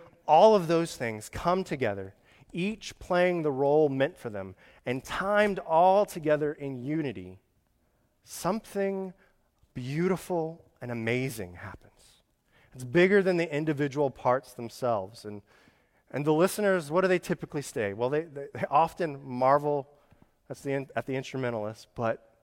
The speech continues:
they also often marvel at the composer, the one who orchestrated the music. And I think the analogy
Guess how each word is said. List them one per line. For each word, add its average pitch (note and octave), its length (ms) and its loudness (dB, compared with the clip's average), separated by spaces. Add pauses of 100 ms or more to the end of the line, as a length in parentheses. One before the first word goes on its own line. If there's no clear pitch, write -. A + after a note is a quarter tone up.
(140)
they C3+ 80 -10
also D#3+ 480 2
often D3+ 500 -2
marvel C#3+ 600 0 (240)
at C3+ 160 -4
the D#3+ 80 -6
composer, B2 800 -8 (800)
the B2+ 80 -4
one F#3+ 560 0 (360)
who E3 440 -6
orchestrated G2 800 -8 (280)
the G#2 60 -16
music. F#2 360 -14 (1300)
And C3 80 -4
I D#3 40 -2
think A#3 280 0
the G3 100 -2
analogy C#3+ 800 2